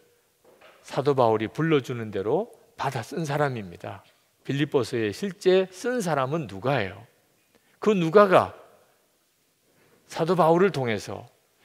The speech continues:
하나님이 사람이 되신 분이 예수님이란 사실을 듣고 그가 예수님의 어머니 마리아도 만나고 실제로 예수님과 함께 제자로서 섬겼던 제자들도 만나면서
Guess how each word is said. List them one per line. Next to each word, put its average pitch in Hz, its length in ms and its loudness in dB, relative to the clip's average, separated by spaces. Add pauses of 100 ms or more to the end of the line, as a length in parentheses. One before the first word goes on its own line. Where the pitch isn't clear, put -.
(140)
하나님이 214 580 2
사람이 196 560 0
되신 175 380 -2
분이 170 320 -4
예수님이란 156 680 0
사실을 127 460 -4
듣고 113 420 -6 (720)
그가 135 440 2 (540)
예수님의 131 440 -2
어머니 113 380 -2
마리아도 120 500 0
만나고 127 680 -2 (480)
실제로 196 400 0
예수님과 151 520 0
함께 156 440 4 (220)
제자로서 135 640 0
섬겼던 123 640 -2 (440)
제자들도 117 560 -2
만나면서 104 960 -4